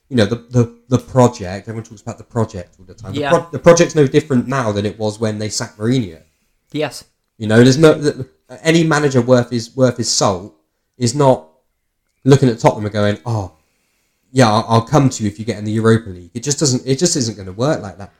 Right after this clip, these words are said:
Speaker 1: So I'm a bit worried now that, that there seemed to be the desperation, not desperation, but they, they waited now, uh,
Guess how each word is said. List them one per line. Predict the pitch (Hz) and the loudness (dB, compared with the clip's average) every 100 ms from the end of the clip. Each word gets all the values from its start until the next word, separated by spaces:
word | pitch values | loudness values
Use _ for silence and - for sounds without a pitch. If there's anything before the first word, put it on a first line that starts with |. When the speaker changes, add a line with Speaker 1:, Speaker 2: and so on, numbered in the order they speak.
| _ | _
Speaker 1:
So | - 139 | 2 6
I'm | 131 | 8
a | |
bit | 143 151 | 8 6
worried | 147 135 127 | 8 6 6
now | 110 | 2
that, | 101 104 90 | 0 -4 -8
that | - 110 | -18 -14
there | 113 | -8
seemed | - 120 | -2 -2
to | 117 | -2
be | 117 113 110 | -6 -6 -8
the | 104 110 | -14 -10
desperation, | 147 143 - 135 135 135 104 - | -6 -6 -4 -2 -2 -6 -14 -10
not | 151 139 - | -4 -4 -2
desperation, | 165 - 151 151 139 104 | -4 -2 -2 -2 -4 -8
but | 104 | -8
they, | 113 | -8
they | - 123 | -6 -4
waited | 120 151 156 131 104 | 0 0 0 -6 -12
now, | 90 101 - _ _ _ _ _ _ | -14 -16 -18 _ _ _ _ _ _
uh, | 113 | -8